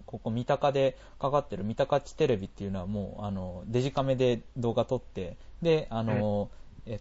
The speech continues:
Speaker 1: と、地域のニュースをどんどん配信していくっていう、あの、
Speaker 2: うん。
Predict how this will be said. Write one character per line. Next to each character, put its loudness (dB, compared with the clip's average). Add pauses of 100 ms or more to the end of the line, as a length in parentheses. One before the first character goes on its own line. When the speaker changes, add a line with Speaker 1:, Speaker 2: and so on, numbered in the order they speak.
Speaker 1:
と、 -6
地 2
域 -2
の -2
ニ 2
ュ 0
ー -2
ス -8
を -4
ど -2
ん 0
ど -4
ん -4
配 0
信 -2 (140)
し -16
て -4
い -6
く -8
っ -10
て -12
い -8
う、 -10 (460)
あ -4
の、 -6
Speaker 2:
う 0
ん。 0